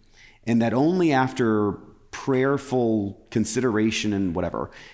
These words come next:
um, that it would be dissolved. And so here, Jacob is receiving this covenant promise from God. Jacob does not understand.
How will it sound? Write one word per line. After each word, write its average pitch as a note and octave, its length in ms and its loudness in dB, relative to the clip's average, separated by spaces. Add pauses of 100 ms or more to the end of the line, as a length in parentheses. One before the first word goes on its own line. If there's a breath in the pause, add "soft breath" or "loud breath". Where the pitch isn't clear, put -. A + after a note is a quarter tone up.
(120)
um, G#2 500 2 (260)
that A#2 260 0
it G#2+ 100 0
would G#2+ 120 0
be G#2 80 -2
dissolved. - 540 -8 (320)
And A#2 140 0
so B2+ 280 2 (100)
here, A#2 680 2 (240 loud breath)
Jacob G#3 380 0
is G#3+ 160 -4
receiving F#2 840 -2 (200 loud breath)
this B2+ 300 -2
covenant F#3 600 -2
promise A#2 800 -2 (220 loud breath)
from A2 240 0
God. F2+ 520 -6 (840)
Jacob E2+ 640 -4 (320)
does F#2 280 -6
not F#2+ 200 -2
understand. - 720 -8